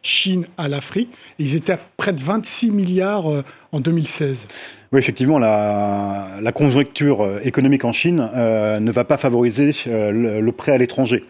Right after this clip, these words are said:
Speaker 1: Ouais.
Speaker 2: Et donc, euh, les banques chinoises, en difficulté parfois, ou les provinces elles-mêmes, vont être plutôt, euh, dans la tendance de, de garder l'argent, euh,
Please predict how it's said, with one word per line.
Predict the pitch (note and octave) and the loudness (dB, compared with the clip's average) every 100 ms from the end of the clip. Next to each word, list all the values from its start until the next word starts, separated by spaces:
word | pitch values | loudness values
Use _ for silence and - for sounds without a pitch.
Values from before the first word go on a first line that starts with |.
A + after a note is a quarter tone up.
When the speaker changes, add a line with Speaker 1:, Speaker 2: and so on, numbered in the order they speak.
| _ | _
Speaker 1:
Ouais. | F3 D3+ C#3+ | -2 0 -2
Speaker 2:
Et | |
donc, | G#2 C3+ D#3 - - | 2 4 4 0 0
euh, | B2 | 2
les | B2 | 4
banques | A#2 D3 C#3 | 4 2 0
chinoises, | - - A#2 C3 D#3+ B2+ | -4 0 2 4 2 0
en | |
difficulté | A2+ - - G#2+ A#2+ | -4 -4 -8 -2 -2
parfois, | G#2 - C#3+ D#3+ | -2 0 0 2
ou | A2+ | -2
les | A2 | -2
provinces | A#2 A#2+ D#3+ - | -2 -2 -2 -4
elles-mêmes, | A2+ C3+ B2+ - - - - | -2 0 -2 -6 -16 -18 -10
vont | G#2 B2 D3 D#3 D#3 | 0 4 4 4 0
être | C3 - | -2 -2
plutôt, | B2 B2 - D3 C#3+ | -4 -2 2 4 6
euh, | A2+ G#2+ G#2+ | 4 2 0
dans | A2+ | 0
la | A2 | -2
tendance | A2+ B2+ D3 B2 | 0 0 0 -2
de, | A2+ A2+ G#2 | 0 0 0
de | G2+ | 0
garder | A2 B2 C3 | 0 2 2
l'argent, | B2+ G#2 A#2+ A2+ - - - | 0 0 -2 -4 -10 -20 -8
euh, | A2 G#2+ | -4 -2